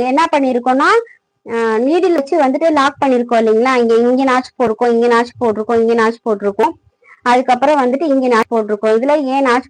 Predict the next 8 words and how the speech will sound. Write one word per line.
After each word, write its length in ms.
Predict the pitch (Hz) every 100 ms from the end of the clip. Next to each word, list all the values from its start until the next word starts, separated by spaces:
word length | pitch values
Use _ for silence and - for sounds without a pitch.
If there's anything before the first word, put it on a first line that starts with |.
| 247
போட்டிருக்கோம்னு 480 | 220 214 240 277 277
சொல்லியிருக்கேன் 420 | 220 233 240 233
உங்ககிட்ட. 280 | 214 202 262 403 - _ _ 247
இது 100 | 254 254
வந்து 240 | 254 262 359 392
தையலுக்கானது. 840 | 240 226 277 285 277 220 220 208 277 392 311
இங்க 140 | 254 262 269
வந்து 220 | 240 277